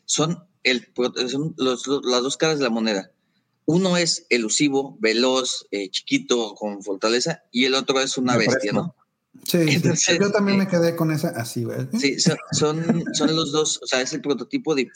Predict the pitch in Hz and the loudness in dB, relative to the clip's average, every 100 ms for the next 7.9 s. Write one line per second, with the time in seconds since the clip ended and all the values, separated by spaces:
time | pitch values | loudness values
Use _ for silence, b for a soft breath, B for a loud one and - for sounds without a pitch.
0 | - 110 107 92 104 92 _ - 120 135 | -2 2 2 0 -2 -4 _ -2 0 2
1 | 127 139 139 117 175 170 165 202 240 208 | 0 2 2 2 2 2 2 0 2 0
2 | 208 196 165 151 143 120 113 160 127 135 | 2 0 0 0 0 -2 -2 -2 -2 0
3 | 156 147 131 120 113 113 - - 123 120 | 2 2 2 2 0 0 -2 -2 0 0
4 | 113 113 127 135 135 151 131 113 101 110 | -2 0 2 2 0 0 0 0 0 0
5 | 107 107 104 101 107 107 117 120 120 113 | 0 0 -2 -2 -2 -2 -4 -4 -2 -2
6 | 101 110 120 147 B B _ 185 - - | -4 -2 -2 -2 B B _ -8 -6 -2
7 | 107 127 113 120 101 - 117 - 131 | 0 0 0 -2 -2 -4 -2 0 -2